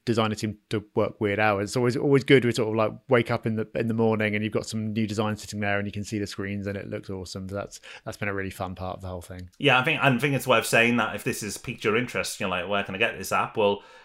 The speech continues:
Speaker 2: if you're watching this a few weeks after it's gone live, it's not launched yet. So you can join the waiting list at portfolio dot co dot U K.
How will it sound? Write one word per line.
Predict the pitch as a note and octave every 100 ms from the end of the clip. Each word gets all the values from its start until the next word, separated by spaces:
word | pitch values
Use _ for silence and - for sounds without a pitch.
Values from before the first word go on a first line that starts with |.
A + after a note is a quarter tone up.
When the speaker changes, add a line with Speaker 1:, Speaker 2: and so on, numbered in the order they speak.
| -
Speaker 2:
if | -
you're | A#2+
watching | A#2+ A#2+ A#2
this | A2 -
a |
few | - A2 G#2+
weeks | G#2+ G2+
after | G#2 -
it's | G#2 -
gone | G2+
live, | F#2+ G2 B2 A#2+
it's | G2+ -
not | G2 F#2+
launched | G2 G#2 A2 -
yet. | G#2+ B2+ - -
So | - A#2
you | G2
can | G2+
join | G2 G2+ F#2
the |
waiting | F#2 A2 - G2
list | G2+ G#2+ -
at | F#2+ - - -
portfolio | G#2+ F2 G2+ F#2+ F#2
dot | F2+ -
co | - F#2+
dot | E2+
U | F2+
K. | E2+ G2 G2+ D3+